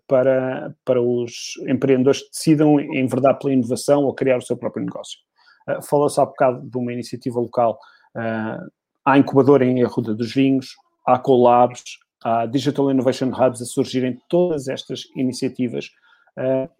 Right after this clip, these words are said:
necessitam de pessoas com vontade de criar e de empreender, que não têm necessariamente que ter, eh, a ideia, a última ideia, eh, têm que ter vontade de,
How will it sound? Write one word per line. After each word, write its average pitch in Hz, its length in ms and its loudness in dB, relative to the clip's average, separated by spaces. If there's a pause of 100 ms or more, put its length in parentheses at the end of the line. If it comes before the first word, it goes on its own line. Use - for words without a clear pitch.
(120)
necessitam 147 640 -2
de 147 80 -16
pessoas 143 280 -2
com 143 180 -2
vontade 123 420 -2
de - 60 -20
criar 123 440 2
e 127 100 0
de 117 120 0
empreender, 117 560 -2 (340)
que - 100 -4
não 175 140 2
têm 185 340 2
necessariamente 123 720 -2
que - 160 -20
ter, 127 320 -4 (100)
eh, 117 640 -12 (280)
a 143 80 6
ideia, 120 520 6
a 127 40 6
última 143 440 8
ideia, 107 480 4 (300)
eh, 127 140 -6
têm 143 240 2
que 147 80 -14
ter 165 160 4
vontade 127 580 -2
de, 113 300 -2